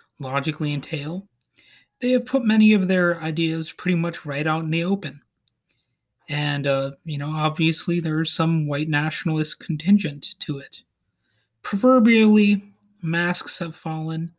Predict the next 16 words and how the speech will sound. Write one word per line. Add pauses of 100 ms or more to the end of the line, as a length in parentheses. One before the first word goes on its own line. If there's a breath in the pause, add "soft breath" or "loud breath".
(360)
hoods
have
been
put
on,
and (420 soft breath)
those
dog
whistles
sounding
during
the
original (380)
nascent
Tea
Party